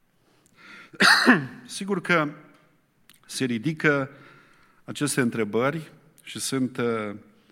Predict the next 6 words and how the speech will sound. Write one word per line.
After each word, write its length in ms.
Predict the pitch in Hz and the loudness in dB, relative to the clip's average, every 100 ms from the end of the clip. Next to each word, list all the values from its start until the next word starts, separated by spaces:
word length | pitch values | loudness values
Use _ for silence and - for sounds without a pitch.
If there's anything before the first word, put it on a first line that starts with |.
| _ _ _ _ - | _ _ _ _ -12
corecte, 640 | - 113 104 - 165 170 143 | -2 0 0 -2 -4 -4 -8
sunt, 460 | - 117 107 101 | -10 -8 -8 -10
uh, 240 | 110 107 107 104 - _ _ _ _ _ _ _ _ _ _ _ _ _ _ _ _ - - | -10 -8 -10 -16 -20 _ _ _ _ _ _ _ _ _ _ _ _ _ _ _ _ -20 -18
juste 640 | - 131 135 - 180 180 170 - - _ _ _ | -2 0 0 0 0 -2 -6 -14 -20 _ _ _
de 160 | 139 127 | -12 -10
pus. 420 | 147 156 - - | -4 -4 -4 -6